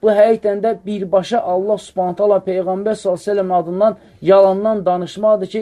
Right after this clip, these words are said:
elmsiz o barədə danışırlar. Və cihadın hansı yerdə, hansı halda fardul ayn olması və cihad birinci iki qismə bölünür əvvəla.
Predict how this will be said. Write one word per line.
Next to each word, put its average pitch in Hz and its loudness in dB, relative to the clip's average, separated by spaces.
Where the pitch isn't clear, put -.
elmsiz 180 0
o 185 -2
barədə 143 0
danışırlar. 127 -6
Və 196 6
cihadın 202 0
hansı 190 -6
yerdə, 180 2
hansı 175 -4
halda 180 2
fardul 185 0
ayn 185 -4
olması 170 -4
və 190 4
cihad 196 2
birinci 190 -8
iki 185 -10
qismə 196 -2
bölünür 131 -2
əvvəla. 123 -4